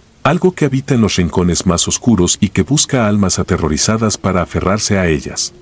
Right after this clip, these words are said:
Lo único que aprendí de este encuentro es que la vida puede cambiar en un segundo y volverse una pesadilla en la que los límites entre lo real y lo sobrenatural se funden en una sola imagen estremecedora. Y aunque trato de seguir con mi rutina,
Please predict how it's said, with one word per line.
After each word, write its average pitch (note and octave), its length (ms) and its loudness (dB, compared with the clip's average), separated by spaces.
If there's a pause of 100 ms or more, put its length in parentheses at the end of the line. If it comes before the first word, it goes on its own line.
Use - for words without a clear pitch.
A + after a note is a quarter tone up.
(960)
Lo G2 140 6
único D3+ 400 0
que C#3 100 -2
aprendí F2+ 380 0
de D#2+ 160 2
este D#2+ 200 -2
encuentro G2 480 2
es F#2 140 0
que G#2+ 100 0
la F#2 120 0
vida F#2+ 240 2
puede A2+ 320 0
cambiar F#2 380 0
en E2+ 120 0
un F#2 100 4
segundo G2+ 480 2
y F#2+ 60 6
volverse F2+ 500 0
una F#2+ 220 2
pesadilla F#2 560 0
en F2 100 0
la D#2 100 -2
que F2+ 120 -2
los D#2+ 200 -2
límites A2+ 480 2
entre F2 260 0
lo D#2 120 2
real F2 320 0
y F2+ 60 0
lo E2 120 0
sobrenatural E2 760 0
se - 160 -2
funden A#2+ 400 2
en F2+ 120 2
una A2 200 2
sola A2+ 340 2
imagen F#2+ 420 0
estremecedora. F2 800 0 (1080)
Y G#2 120 6
aunque F2 300 0
trato C3 340 0
de B2 100 2
seguir E2+ 380 0
con E2 180 0
mi D#2+ 100 2
rutina, D#2+ 520 2